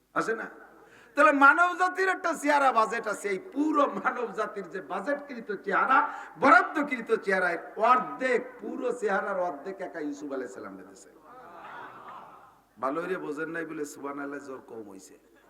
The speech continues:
একটু কর না। ইউসুফ আলাইহিস সালাম এই একারে দিছে অর্ধেক চেহারা, আর যে অর্ধেক না, সেই অর্ধেকের অর্ধেক আবার ইউসুফ আলাইহিস সালামের দাদি রে দিয়ে দিছে।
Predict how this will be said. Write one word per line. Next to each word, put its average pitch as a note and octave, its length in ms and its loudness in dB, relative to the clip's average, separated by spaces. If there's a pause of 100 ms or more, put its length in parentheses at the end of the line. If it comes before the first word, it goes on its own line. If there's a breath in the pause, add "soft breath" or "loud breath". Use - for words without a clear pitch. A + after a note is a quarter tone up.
(720)
একটু D#3+ 140 -4
কর F#3 140 6
না। G#3+ 240 2 (1500)
ইউসুফ C#4+ 320 4
আলাইহিস D#4+ 260 6
সালাম E4 220 2
এই D#4+ 120 4
একারে D4+ 460 6
দিছে D#4+ 260 -2
অর্ধেক D4 520 4 (100)
চেহারা, F#3+ 440 6 (680 loud breath)
আর C#4 220 10
যে D4 160 -2
অর্ধেক D#4 520 2
না, C#4 260 6 (200)
সেই B3+ 380 4
অর্ধেকের C4 640 6
অর্ধেক D4 440 4
আবার C#4 200 6
ইউসুফ C4+ 260 -6
আলাইহিস C4 220 0
সালামের B3+ 300 -4
দাদি A#3 300 -2
রে F#3 140 -2
দিয়ে D3 200 -4
দিছে। - 300 -14